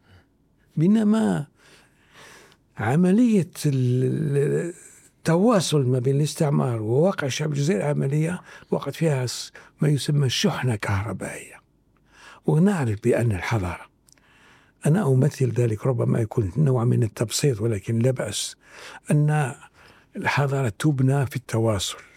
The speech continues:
التواصل المثري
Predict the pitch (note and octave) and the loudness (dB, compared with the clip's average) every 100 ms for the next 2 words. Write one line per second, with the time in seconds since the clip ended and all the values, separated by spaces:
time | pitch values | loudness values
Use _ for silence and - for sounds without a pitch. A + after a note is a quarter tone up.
0 | _ _ - - - A#2 - C#3 B2+ C#3+ | _ _ -20 -20 -8 -8 -2 0 2 2
1 | A#2+ - A#2+ F#2+ F#2+ _ _ - - - | 0 0 0 -2 -6 _ _ -20 -20 -18
2 | - G#2 A2+ D#3+ - D3 F#3 | -4 2 4 2 2 0 0